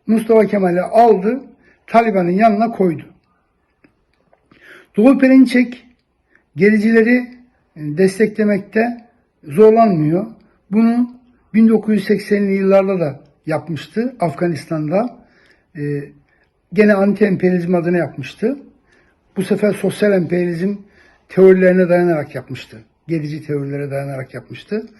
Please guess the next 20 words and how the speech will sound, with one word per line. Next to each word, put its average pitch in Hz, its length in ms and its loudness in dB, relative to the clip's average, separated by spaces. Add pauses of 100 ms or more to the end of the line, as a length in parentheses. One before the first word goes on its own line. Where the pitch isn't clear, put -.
(280)
O 240 120 4
zamandan 196 540 2
beri 202 340 -6 (320)
alışıktır. - 640 -2 (1900)
Afganistan'da 247 880 4
Taliban'ın 220 600 2
iktidara 214 480 0
el 185 240 -2
almasının 214 840 0 (680)
en 226 540 2
çok, - 500 -2
en 240 220 6
çarpıcı 160 500 -2
tarafı 185 540 -2 (840)
üç - 380 2
yüz 247 340 4
elli 240 360 2
bin 220 240 2
kişilik 196 440 -4 (140)
ordunun 220 840 2